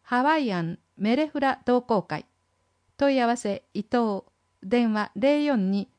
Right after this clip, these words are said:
三二七の二五零一。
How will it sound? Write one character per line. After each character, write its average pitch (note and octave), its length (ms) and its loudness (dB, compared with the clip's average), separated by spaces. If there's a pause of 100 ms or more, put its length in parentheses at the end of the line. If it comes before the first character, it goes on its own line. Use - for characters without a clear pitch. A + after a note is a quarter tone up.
(160)
三 D#4 360 0
二 D#4 200 2
七 G#3+ 260 0
の E3+ 280 -4
二 D4 260 2
五 C#4 300 2
零 G#3 260 0
一。 - 340 -10